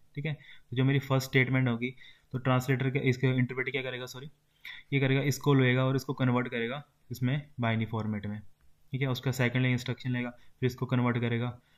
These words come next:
मतलब one by one by one करके, ऐसे ऐसे करके उसको, मतलब वो करेगा, एग्जीक्यूट करेगा प्रोग्राम को इंटरप्रेटर। ठीक है, उसका नेक्स्ट हमारा टॉपिक आ गया, जैसे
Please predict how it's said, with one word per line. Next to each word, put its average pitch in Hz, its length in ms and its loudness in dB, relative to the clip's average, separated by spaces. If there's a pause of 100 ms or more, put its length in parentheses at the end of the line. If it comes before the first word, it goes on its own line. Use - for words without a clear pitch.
(140)
मतलब 139 260 0
one 135 180 6
by 135 160 6
one 131 200 4
by 127 160 2
one 127 200 -2
करके, 123 200 -8
ऐसे 123 180 -8
ऐसे 120 120 -18
करके 120 240 -14
उसको, 156 280 -14 (200)
मतलब 120 300 -2
वो 120 100 0
करेगा, 107 360 -6 (1400)
एग्जीक्यूट 127 480 2
करेगा 110 280 0 (180)
प्रोग्राम 110 420 -2
को 104 160 -14 (360)
इंटरप्रेटर। 110 640 -4 (2250)
ठीक 147 220 -8
है, 147 60 -4
उसका 143 260 -2
नेक्स्ट 131 300 0
हमारा 127 180 0
टॉपिक 127 360 -6
आ 123 80 -8
गया, 123 120 -14
जैसे 123 240 -18